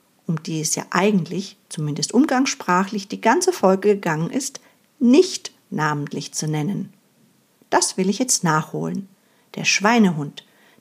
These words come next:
der innere Schweinehund. Manche mögen ihn Günther nennen. Und ich sage, es gibt ihn gar nicht, den inneren Schweinehund. Aber ich hoffe doch, ihr habt ein paar gute Impulse bekommen,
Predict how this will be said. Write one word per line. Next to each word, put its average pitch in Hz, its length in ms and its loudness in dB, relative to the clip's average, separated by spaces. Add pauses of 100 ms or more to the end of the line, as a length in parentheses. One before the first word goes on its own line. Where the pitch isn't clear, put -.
der - 200 -6
innere 285 520 2
Schweinehund. 165 800 -2 (1400)
Manche 320 380 2
mögen 233 340 4
ihn 285 140 0
Günther 196 380 8
nennen. 147 420 -6 (600)
Und 180 160 -8
ich 302 220 0
sage, 196 460 0 (600)
es - 200 0
gibt 233 280 0
ihn 151 140 -4
gar 147 220 -4
nicht, 139 280 -8 (320)
den 165 140 -4
inneren 151 380 -2
Schweinehund. 147 760 -4 (1120)
Aber - 180 -6
ich - 120 -10
hoffe 220 240 2
doch, 285 240 2
ihr 165 200 -6
habt 220 280 -6 (300)
ein 160 140 -6
paar 143 100 -6
gute 294 300 0
Impulse 233 460 4
bekommen, 226 560 2